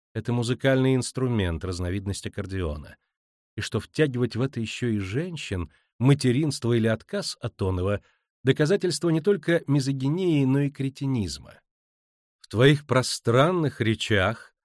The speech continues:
сказала она вместо этого, — то и дело возникал мотив умножения богатства и достатка. Я прекрасно тебя понимаю, поскольку и собственный достаток мне любезен чрезвычайно,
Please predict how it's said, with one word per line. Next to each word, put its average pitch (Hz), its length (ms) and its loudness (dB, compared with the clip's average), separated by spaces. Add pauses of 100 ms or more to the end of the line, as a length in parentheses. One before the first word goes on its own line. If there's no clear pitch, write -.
(220)
сказала 80 480 -4
она 82 180 -4
вместо 82 340 -6
этого, — 80 460 -8 (720)
то 143 140 8
и 143 100 8
дело 165 340 4
возникал 151 520 2
мотив 143 480 2
умножения 113 800 2
богатства 90 680 -4
и 101 60 -4
достатка. - 760 -8 (600)
Я 92 120 -6
прекрасно 107 640 -4
тебя 156 220 -8
понимаю, 127 640 -4 (400)
поскольку 143 460 0
и 160 60 2
собственный 127 580 2
достаток 113 640 -2
мне 101 500 0
любезен 92 600 -4
чрезвычайно, 104 880 -8